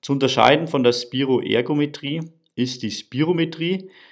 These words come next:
Hierbei wird die Lungenfunktionskapazität erfasst, die eben dann vom Sportmediziner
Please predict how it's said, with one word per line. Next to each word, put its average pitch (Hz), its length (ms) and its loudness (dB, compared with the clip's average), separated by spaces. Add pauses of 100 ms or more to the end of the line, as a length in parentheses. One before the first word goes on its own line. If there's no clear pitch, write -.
(100)
Hierbei 131 360 2
wird 127 200 2
die 113 80 -2
Lungenfunktionskapazität 113 1800 -2
erfasst, - 600 -10 (100)
die 113 320 -4 (140)
eben 104 240 -6
dann 98 340 -6
vom 95 260 -8
Sportmediziner 104 1040 -4